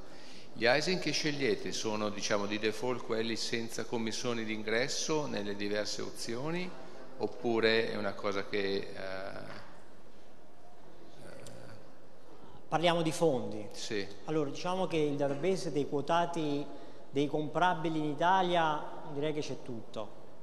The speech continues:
Speaker 2: Nel momento in cui eh, nel nostro sistema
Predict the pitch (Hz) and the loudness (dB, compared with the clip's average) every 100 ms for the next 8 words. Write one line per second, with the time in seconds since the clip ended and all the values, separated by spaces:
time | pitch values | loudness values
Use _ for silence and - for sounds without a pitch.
0 | - - - 127 143 151 202 185 156 175 | -6 -6 -6 -2 0 2 2 2 2 4
1 | 170 143 120 - - - - - - 131 | 6 6 4 0 -4 -6 -6 -6 0 4
2 | 131 131 131 139 165 170 160 143 143 - | 6 6 4 4 2 2 0 0 -2 2
3 | 165 147 120 113 110 | 4 4 2 -2 -4